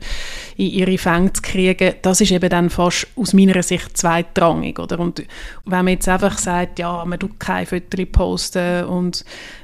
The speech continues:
man kann nicht unbedingt dann all die Sachen vermeiden, man muss auch die unangenehmen Gespräche führen und auf das aufmerksam machen und trotzdem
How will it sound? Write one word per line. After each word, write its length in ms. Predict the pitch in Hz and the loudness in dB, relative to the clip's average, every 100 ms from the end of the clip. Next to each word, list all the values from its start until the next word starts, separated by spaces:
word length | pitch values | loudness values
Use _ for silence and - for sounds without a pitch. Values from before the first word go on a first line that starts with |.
| - | -6
man 180 | 185 180 | -4 -2
kann 320 | - 180 185 | 2 2 4
nicht 360 | 190 190 - - | 4 4 4 6
unbedingt 840 | 202 202 196 190 190 180 - - | 8 8 8 4 4 2 -2 2
dann 300 | 170 170 170 | 4 4 2
all 240 | - 170 | 2 2
die 100 | 170 | 2
Sachen 340 | 170 170 - 175 | 0 0 0 0
vermeiden, 520 | 180 180 220 220 202 | 4 8 8 8 6
man 140 | 175 | 4
muss 260 | 175 175 180 | 4 2 2
auch 100 | 170 | -2
die 140 | 165 | -2
unangenehmen 640 | - 170 170 - 175 165 | 0 0 0 0 0 0
Gespräche 580 | - - 170 170 170 - - - - - - | -4 -4 0 0 0 -4 -12 -12 -14 -14 -14
führen 680 | - - 190 202 202 196 185 - | -8 -2 4 6 6 6 4 0
und 200 | 180 175 | 0 0
auf 120 | 160 | 0
das 340 | - 170 - - | -2 -2 -4 -2
aufmerksam 580 | 180 185 175 - 170 170 | 2 2 2 0 2 2
machen 480 | 160 - - 170 | 2 -2 -4 -4
und 380 | - 165 165 - | -4 -6 -4 -6
trotzdem 480 | - 160 - - 170 | -6 -8 -6 -4 -6